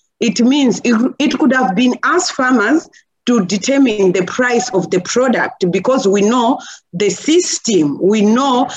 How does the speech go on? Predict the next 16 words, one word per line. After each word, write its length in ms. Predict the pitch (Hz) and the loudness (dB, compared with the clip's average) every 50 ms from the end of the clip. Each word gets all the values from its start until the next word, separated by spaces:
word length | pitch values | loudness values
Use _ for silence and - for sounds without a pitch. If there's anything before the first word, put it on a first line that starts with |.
| - - | -14 -14
the 240 | - 170 202 - - 208 | -8 -6 -4 -2 -2 -2
activities 840 | 208 202 - - - 320 359 349 277 294 233 240 214 202 170 185 | -4 -4 -4 -2 0 2 4 4 4 2 2 2 2 0 0 0
that 240 | 180 220 240 247 254 | -2 -2 0 0 0
are 240 | 247 202 202 - - | 0 -2 0 0 2
involved, 640 | 190 185 175 156 - 180 220 208 185 156 147 147 - - - - - - | 2 2 2 2 0 0 0 0 0 0 -2 -6 -12 -18 -18 -20 -20 -18
the 200 | - 170 214 214 | -10 -6 -2 0
money 560 | 214 208 214 240 254 285 311 302 294 247 196 185 | 2 2 4 2 2 2 2 2 2 4 2 2
that 240 | 180 202 190 190 - | 0 0 -2 -2 -2
we 80 | 202 | -2
have 140 | 196 185 185 | -2 0 -2
spent 640 | - - - - - _ - 262 262 220 180 175 - - - | -4 -4 -8 -12 -12 _ -2 0 2 2 2 0 0 -2 -2
to 100 | 202 180 | -4 -2
produce 480 | - 185 190 165 - - 220 208 - - | 0 0 0 0 0 0 -2 -4 -4 -4
the 160 | 170 185 180 | -4 -4 -4
product. 540 | 180 - 190 190 185 170 151 117 - - - - - - - - _ | -2 -2 -2 0 0 0 -2 -4 -6 -8 -12 -16 -16 -16 -16 -16 _
But 220 | 185 214 233 - | -6 -4 -4 -4